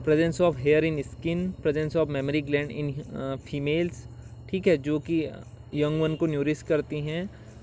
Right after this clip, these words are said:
दो character major ऐसे हैं mammals के, दो other classes जैसे कि रेप्टिलिया, birds, इनसे मैमल्स को अलग करते हैं। और मैमल को three major groups में divide किया गया है,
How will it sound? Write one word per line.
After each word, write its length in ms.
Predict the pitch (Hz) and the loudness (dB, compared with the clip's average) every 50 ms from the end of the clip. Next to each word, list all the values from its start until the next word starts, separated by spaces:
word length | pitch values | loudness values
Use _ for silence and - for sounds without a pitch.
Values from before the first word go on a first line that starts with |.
| - - | -12 -2
दो 180 | 139 170 180 | 2 4 4
character 440 | 180 - 190 175 170 - - 190 170 - - - | 6 6 4 4 4 4 2 2 2 0 -6 -6
major 400 | 147 147 151 156 160 180 180 - - | -2 0 2 4 4 4 4 4 2
ऐसे 220 | 151 151 - - 180 | 2 0 2 0 0
हैं 100 | 170 156 | 0 0
mammals 340 | 147 143 143 139 135 - | 0 0 0 0 -2 -2
के, 140 | 143 - 160 | -4 -4 0
दो 140 | 156 180 185 - - - 147 | 0 0 0 0 -2 0 2
other 260 | 147 139 170 185 175 175 151 139 135 - - | 4 6 6 6 6 4 2 0 -4 -6 -2
classes 360 | 160 151 151 147 151 170 160 147 | 2 2 4 4 4 2 0 0
जैसे 220 | 147 143 - - | 0 -2 -2 -2
कि 100 | 156 170 | -2 0
रेप्टिलिया, 560 | 156 151 143 139 - - 151 151 156 160 156 | 2 2 0 0 0 -2 -2 2 4 4 4
birds, 340 | 147 139 147 147 143 - - | 6 6 6 4 4 2 -4
इनसे 420 | 151 147 147 143 143 - 185 233 285 - - - - - - - | -6 -4 -4 -4 -2 0 0 0 0 -2 -10 -18 -18 -16 -8 -4
मैमल्स 340 | 156 156 160 170 170 160 - | -2 2 2 2 2 2 0
को 120 | 170 185 180 | 2 6 6
अलग 260 | 160 151 156 147 - | 6 6 6 4 2
करते 300 | - 135 117 - - 123 | 0 -2 -2 -2 -6 -6
हैं। 140 | 117 113 113 - - - - - - - - - - - - - - - - - - - - | -6 -6 -8 -10 -14 -16 -16 -16 -16 -16 -16 -16 -16 -16 -16 -16 -16 -16 -16 -16 -14 -2 0
और 80 | 202 196 | 2 2
मैमल 340 | 180 165 160 165 180 196 196 | 4 4 4 4 4 4 4
को 160 | 190 214 214 | 8 8 6
three 300 | 208 - - - 190 202 | 6 6 -2 0 2 2
major 320 | 196 175 160 156 165 190 185 | 4 4 4 6 6 6 4
groups 340 | 165 156 165 160 - - | 4 2 0 -2 0 0
में 120 | 190 190 180 | 0 4 4
divide 320 | 165 160 156 156 151 - | 6 6 6 6 4 2
किया 160 | - 165 151 | 2 2 4
गया 240 | 143 143 143 135 131 | 4 6 4 4 4
है, 200 | 139 143 147 165 | 4 2 0 -2